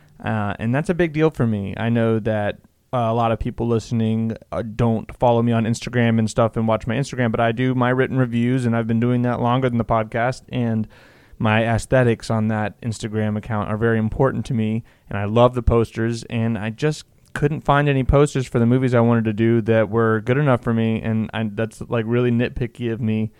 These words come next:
Um, but that's just how it is. I also, uh, don't really have a lot of time these next few weeks. Obviously, Thanksgiving's coming around. Uh, holidays are starting. I've got school. I've got work. I've got lots of stuff going on. So I just really don't have enough time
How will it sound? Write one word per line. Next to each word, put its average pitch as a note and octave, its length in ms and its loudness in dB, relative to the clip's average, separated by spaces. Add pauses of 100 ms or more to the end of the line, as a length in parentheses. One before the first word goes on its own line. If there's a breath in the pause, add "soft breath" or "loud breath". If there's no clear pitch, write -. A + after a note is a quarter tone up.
(500 soft breath)
Um, G#2+ 280 0
but A2 80 0
that's B2 160 2
just C3 120 -2
how B2 160 6
it A#2+ 60 4
is. B2 200 4
I - 160 2
also, F#3+ 500 6
uh, B2 240 2
don't C3+ 180 4
really F#3 160 4
have F#3 140 4
a - 20 4
lot C#3+ 160 6
of A2+ 80 0
time A#2 400 -2
these A#2+ 140 -2
next A#2+ 240 -4
few B2+ 180 -4
weeks. B2+ 240 -4
Obviously, A2+ 540 -4
Thanksgiving's C#3+ 560 -2
coming C#3 240 -2
around. B2+ 480 0 (360 soft breath)
Uh, A2 80 -4
holidays A#2+ 460 2
are A2 60 0
starting. A2 640 2 (340 soft breath)
I've G2+ 120 -6
got F#2+ 180 -6
school. C#3+ 480 4
I've A2 160 0
got G2 220 -6
work. C#3 320 4
I've A2 80 -2
got A2 200 0
lots D3+ 240 0
of D3 40 -10
stuff C#3 240 -4
going A#2+ 200 2
on. A2+ 180 0
So A#2 120 0
I A#2 120 4
just B2+ 180 -8
really F3+ 160 6
don't D#3+ 160 4
have C#3+ 80 4
enough B2+ 180 0
time A#2+ 500 0